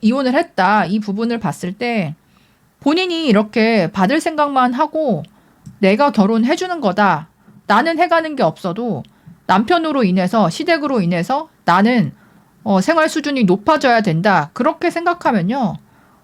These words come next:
어떤 남자를 만나도 그 결혼 생활이 만족스럽지 못하고, 또 그런 아내와 살게 되면 그 남편도 힘들어지잖아요.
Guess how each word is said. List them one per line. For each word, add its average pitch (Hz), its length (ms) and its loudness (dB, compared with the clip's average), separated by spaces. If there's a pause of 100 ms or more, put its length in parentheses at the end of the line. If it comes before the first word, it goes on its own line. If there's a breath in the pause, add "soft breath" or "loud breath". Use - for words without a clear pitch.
(120 soft breath)
어떤 269 340 0
남자를 285 520 2
만나도 247 680 0
그 247 360 -4
결혼 208 260 0
생활이 254 560 -2 (120)
만족스럽지 277 680 -2
못하고, 170 680 -4 (680 soft breath)
또 320 180 0
그런 349 320 2
아내와 254 480 4
살게 320 440 0
되면 196 600 -2
그 - 100 -10
남편도 285 580 0
힘들어지잖아요. 233 1000 -2